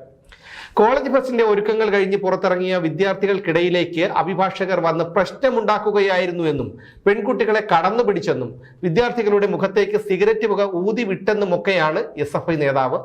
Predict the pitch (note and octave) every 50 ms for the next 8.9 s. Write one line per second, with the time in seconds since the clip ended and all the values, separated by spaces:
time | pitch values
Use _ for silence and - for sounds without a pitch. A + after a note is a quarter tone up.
0 | - C3+ C3+ C#3 D3 C#3 C3+ C3+ C3+ C3+ C3 B2+ B2+ B2+ B2+ - - - - -
1 | _ - E3 D3 D3+ E3+ F#3 G3+ G3+ G#3 G#3 G#3+ G3+ G#3 G#3+ G#3 F3+ G#3+ G#3+ G#3+
2 | G#3+ G#3 G#3+ G#3 G#3 G#3 G#3 G#3 G#3 G#3+ G#3+ G#3 F3+ C#3 A#2 - D3 C3 C3 -
3 | - - F#3 F#3 G#3 G#3 G3 D#3+ G#3 F#3 F#3+ F#3 D3+ C#3 G#2+ F2+ - - - -
4 | - - D#3 E3 D#3+ F3 D#3 B2+ C3+ C#3+ E3+ F#3+ A#3+ C4+ A3 F3+ E3 D#3 D#3 D#3+
5 | D3 C3+ C3+ A#2+ - C3 C3 C3+ C3 B2+ B2 - - - - - - - F#3+ G#3
6 | A3 C#4 C#4+ - G#3+ G#3 G#3 G3+ G3 F#3 F#3+ F#3 F3 E3+ E3 E3+ E3 D3 C3+ -
7 | - C#3 D3+ E3 E3 D#3+ E3+ D#3+ E3 D#3+ D#3 D#3 - - A3+ G#3+ - F#3 E3 D3+
8 | - D#3+ D#3+ E3 D3+ D3 C#3+ C#3+ C#3+ C#3+ C#3+ F3 F3+ E3+ D3+ C3+ A#2+ B2